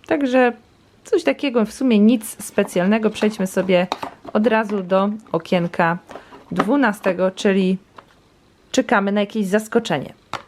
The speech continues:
Mam nadzieję, że coś będzie fajnego. Nie, no gumka do włosu. No,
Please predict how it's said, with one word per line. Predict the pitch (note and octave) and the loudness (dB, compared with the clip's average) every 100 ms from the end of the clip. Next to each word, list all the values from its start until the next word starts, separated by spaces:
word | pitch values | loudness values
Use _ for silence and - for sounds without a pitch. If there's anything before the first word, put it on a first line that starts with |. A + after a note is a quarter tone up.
| - - - - | -20 -20 -16 -6
Mam | F3 | 0
nadzieję, | F3 F3+ F3+ E3+ | 0 -2 -8 -10
że | - | -12
coś | F3 | -12
będzie | E3+ E3 E3 | -10 -10 -10
fajnego. | E3 D#3+ D#3+ - - _ _ _ _ - - C#4+ | -10 -10 -10 -14 -16 _ _ _ _ -20 -12 -4
Nie, | D4+ D4 D4+ D4+ D4+ D4 C#4+ C#4 | 0 2 4 4 4 4 2 2
no | C4 A#3 - - | 0 -6 -16 -10
gumka | C#4+ D4+ C4 B3+ A#3+ | -2 0 0 0 0
do | A#3+ | 0
włosu. | A#3 B3+ A#3 A3+ - - - | 0 2 2 0 -4 -10 -8
No, | D4 | -8